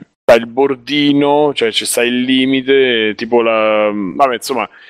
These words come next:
si vede questo cosa di colore che esplode e quindi dà proprio l'idea di una palla d'energia che,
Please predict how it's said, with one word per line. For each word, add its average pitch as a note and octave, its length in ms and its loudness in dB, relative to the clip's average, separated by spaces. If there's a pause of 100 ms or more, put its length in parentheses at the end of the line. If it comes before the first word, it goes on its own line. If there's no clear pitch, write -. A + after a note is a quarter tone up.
(180)
si - 300 0
vede C#3 360 0
questo A#2+ 840 0
cosa C3 320 -2
di B2 100 -2
colore C3 400 2
che A2 120 -4
esplode A#2 1040 0
e G#2 60 -6
quindi B2 200 -2
dà G#2 120 -4
proprio A#2+ 320 -2
l'idea A2 500 -2
di G2+ 220 0
una G2+ 220 -4
palla G#2 260 0
d'energia G2+ 760 -4
che, F2+ 480 -2